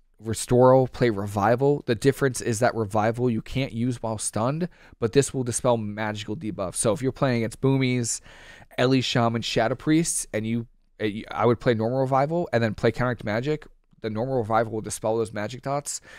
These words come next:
and then everyone gets, like, thirty percent extra healing for, like, I don't know, what, ten seconds? It's, it's fantastic. It's amazing. I love it.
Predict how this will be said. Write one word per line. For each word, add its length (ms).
and 100
then 120
everyone 300
gets, 220
like, 160
thirty 200
percent 240
extra 200
healing 400
for, 160
like, 360
I 80
don't 100
know, 100
what, 200
ten 200
seconds? 380
It's, 200
it's 160
fantastic. 460
It's 160
amazing. 320
I 80
love 200
it. 100